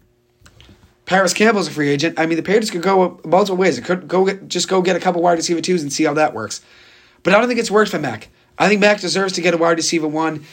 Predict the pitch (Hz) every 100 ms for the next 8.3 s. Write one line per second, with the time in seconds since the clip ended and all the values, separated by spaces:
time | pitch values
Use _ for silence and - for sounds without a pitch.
0 | - 156 175 233 214 214 220 208 202 190
1 | 175 180 233 226 - _ _ _ 156 190
2 | 214 240 226 220 185 214 202 196 156 147
3 | - 190 190 175 151 - - 185 165 196
4 | 185 170 156 170 175 170 175 156 170 143
5 | 208 220 180 165 170 160 160 151 147 160
6 | 147 131 135 151 151 165 156 156 151 -
7 | _ _ _ _ _ _ _ _ _ _
8 | _ 156 170